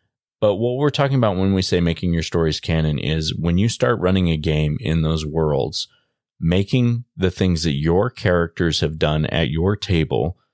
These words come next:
now become a living part of that world's history, rather than just sticking to the history that has been presented or printed by the company that created that world. Faerun is a great example for us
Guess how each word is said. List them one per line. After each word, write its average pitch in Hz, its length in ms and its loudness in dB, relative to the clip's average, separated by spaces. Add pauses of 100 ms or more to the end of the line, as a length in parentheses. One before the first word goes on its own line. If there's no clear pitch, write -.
(300)
now 82 260 2
become 82 600 0
a 80 80 2
living 82 500 0
part 82 380 -4
of 76 180 -2
that 73 240 0
world's 73 380 -2
history, 139 580 0 (560)
rather 90 400 2
than 85 220 2
just 80 220 0
sticking 82 420 -2
to 85 100 -2
the 76 80 -2
history 80 380 0
that 71 160 0
has 76 160 0
been 73 240 0
presented 82 680 0
or 78 160 0
printed 78 560 -2
by 78 240 0
the 78 180 -2
company 82 480 -2
that 73 180 -4
created 78 420 0
that 69 220 -2
world. 85 340 0 (880)
Faerun 117 480 2
is 92 140 0
a 87 40 -2
great 87 220 0
example 82 420 -2
for 78 260 0
us - 260 -2